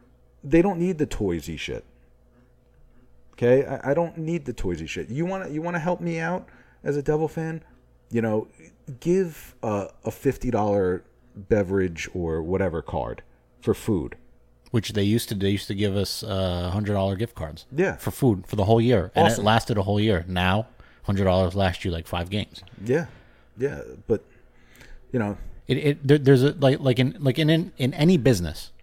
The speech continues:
Speaker 2: there's a value add that needs to happen for you to say, "You know what? Because I'm getting all this, kind, not, not getting all this kind of stuff, but you're rewarding me for,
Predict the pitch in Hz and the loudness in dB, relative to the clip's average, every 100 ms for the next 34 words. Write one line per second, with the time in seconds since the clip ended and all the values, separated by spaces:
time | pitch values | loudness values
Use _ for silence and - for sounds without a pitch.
0 | - - _ - 107 98 98 87 101 107 | -20 -20 _ -4 0 0 0 2 4 6
1 | 117 110 - 95 90 78 - - - - | 4 2 0 -2 -2 -4 -10 -20 -20 -20
2 | - 95 92 95 92 - 95 95 123 110 | -10 -6 -2 -2 -2 -4 -2 2 2 2
3 | 82 78 - - - - - _ _ - | -2 -8 -14 -20 -20 -20 -20 _ _ -4
4 | 113 107 104 - 104 110 127 143 - _ | 2 4 4 2 2 4 4 4 0 _
5 | _ _ - 113 - 135 127 120 117 117 | _ _ -6 -4 2 2 4 2 4 4
6 | 110 110 113 - - 110 139 117 110 82 | 2 0 0 -6 -8 -10 -10 -8 -8 -4
7 | 90 90 87 85 82 - 95 87 90 85 | -2 -2 -2 -6 -8 -8 -8 -8 -8 -8
8 | 98 98 110 104 95 92 95 98 98 104 | -8 -4 -2 0 0 2 2 4 2 0
9 | 98 - 87 82 | 0 -2 -2 -2